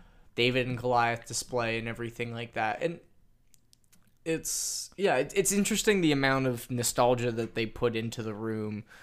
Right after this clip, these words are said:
um, and just the way that it is a part of Wits End and central to what is being done at Wits End, but also very separate and not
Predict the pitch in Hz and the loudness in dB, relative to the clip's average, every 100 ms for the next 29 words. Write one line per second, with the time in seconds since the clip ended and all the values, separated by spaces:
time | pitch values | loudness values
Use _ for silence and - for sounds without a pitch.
0 | - - - _ - 117 85 65 50 - | -20 -20 -20 _ 0 2 4 2 -4 -8
1 | 143 - _ _ _ _ _ _ - _ | -14 -18 _ _ _ _ _ _ -20 _
2 | 151 139 131 151 - 123 120 123 127 123 | 0 2 4 4 2 0 4 6 6 4
3 | 120 113 113 117 113 110 - - - - | 0 0 0 0 -2 -4 -6 -8 -10 -2
4 | 131 - 165 180 165 135 139 135 - 127 | 0 4 8 10 8 6 2 2 2 2
5 | 123 123 120 117 113 113 107 - 196 180 | 4 2 0 -4 -4 -4 0 4 4 4
6 | - 160 151 131 135 117 123 117 123 120 | 4 4 4 4 4 4 0 0 -2 2
7 | 127 160 151 127 127 - 120 117 110 131 | 6 6 6 2 0 2 0 0 4 4
8 | 131 127 104 135 143 131 123 135 120 127 | 4 2 2 4 6 6 4 4 4 2
9 | 117 - 117 110 113 113 | 0 0 -4 -2 0 0